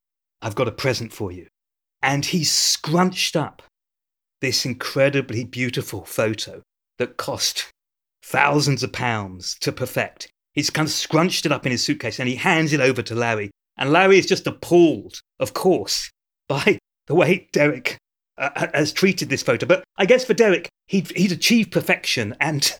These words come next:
that was what mattered. But Larry then has to spend another few <laughs> thousand pounds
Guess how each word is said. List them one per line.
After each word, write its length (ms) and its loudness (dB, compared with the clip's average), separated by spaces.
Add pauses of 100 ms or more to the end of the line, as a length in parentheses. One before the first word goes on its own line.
(300)
that 200 0
was 140 -2
what 180 -2
mattered. 340 -2
But 140 -2
Larry 260 6
then 200 2
has 160 -2
to 100 -2
spend 260 0
another 300 2
few 280 -6
<laughs> 0 -
thousand 520 -10
pounds 440 -6